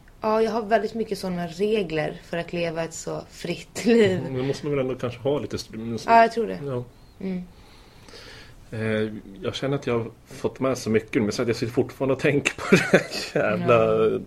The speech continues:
Speaker 2: Åh. Det är så sjukt. Men, eh,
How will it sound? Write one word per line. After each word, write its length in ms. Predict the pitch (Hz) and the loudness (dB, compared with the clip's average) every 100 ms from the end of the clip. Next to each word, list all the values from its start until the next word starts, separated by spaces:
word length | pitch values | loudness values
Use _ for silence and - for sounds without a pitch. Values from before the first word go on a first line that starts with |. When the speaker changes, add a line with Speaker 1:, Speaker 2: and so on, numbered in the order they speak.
| - - - 107 | -14 -20 -8 -2
Speaker 2:
Åh. 440 | 123 127 120 104 - - - - - - - - - - - - | 6 10 10 8 0 -20 -20 -20 -20 -20 -20 -20 -20 -20 -16 -10
Det 60 | |
är 40 | 123 | -4
så 160 | 127 | 0
sjukt. 520 | 127 131 120 - - - - | 2 2 0 -10 -14 -14 -6
Men, 380 | 120 123 120 117 | 4 6 8 6
eh, 380 | 113 110 107 | 4 2 2